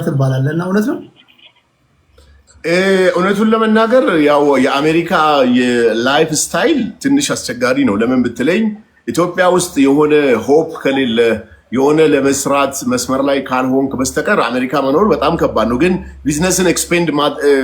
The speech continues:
Speaker 2: እንትን በየቦታው ኢንተርናሽናል ማድረግ ትልቁ የሁለት ሺህ ሃያ አምስት ፕላኔ ነው። አሁንም በቅርብ ቀን የሆነ ሌላ ሀገር እዚሁ አፍሪካ ሀገር እሄዳለሁ፣ ለቅርብ ለኢትዮጵያ ቅርብ የሆነ ሀገር።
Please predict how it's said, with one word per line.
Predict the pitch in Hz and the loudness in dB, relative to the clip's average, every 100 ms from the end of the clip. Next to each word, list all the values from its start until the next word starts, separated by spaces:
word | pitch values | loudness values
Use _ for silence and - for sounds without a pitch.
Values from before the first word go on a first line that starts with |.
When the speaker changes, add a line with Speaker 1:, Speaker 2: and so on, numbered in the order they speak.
| 123 117 110 113 107 110 117 120 | -2 -4 -4 -4 -6 -6 -2 0
Speaker 2:
እንትን | 123 151 143 127 113 - - | 0 2 2 2 0 -4 -8
በየቦታው | 123 135 147 151 156 151 151 135 117 107 95 92 85 82 | -2 2 2 2 2 2 2 4 2 2 0 -4 -6 -6
ኢንተርናሽናል | 107 131 139 135 143 151 135 | -4 -2 -2 -2 0 0 2
ማድረግ | 131 139 175 226 - - - 92 - | 2 0 0 0 -2 -12 -12 -12 -6
ትልቁ | 180 196 - 139 | -2 -2 0 0
የሁለት | 113 113 123 135 135 | 2 2 2 0 -2
ሺህ | - 139 127 90 - - _ - | -2 0 0 -2 -8 -20 _ -6
ሃያ | 107 120 | -2 2
አምስት | 135 131 - | 0 0 -6
ፕላኔ | - 127 135 147 | -2 0 2 2
ነው። | 190 262 - _ - | 0 -2 -8 _ -8
አሁንም | 98 113 131 | -2 0 2
በቅርብ | 120 113 120 120 | 2 2 0 -2
ቀን | - 123 117 104 95 85 78 | -2 0 0 0 -2 -4 -4
የሆነ | 95 113 123 | -4 0 2
ሌላ | 120 156 156 | 2 2 2
ሀገር | 117 110 104 87 - 85 | 2 0 -2 -6 -12 -12
እዚሁ | 92 107 127 | -8 0 0
አፍሪካ | - - 123 | 0 -2 -2
ሀገር | 110 104 | -2 -2
እሄዳለሁ፣ | 98 92 - 170 | -2 -2 -2 0
ለቅርብ | 120 110 101 95 _ | 0 0 -4 -8 _
ለኢትዮጵያ | 101 101 107 117 | -10 -8 -4 -4
ቅርብ | 113 104 | -4 -2
የሆነ | 104 107 110 | -2 0 -2
ሀገር። | 113 | -2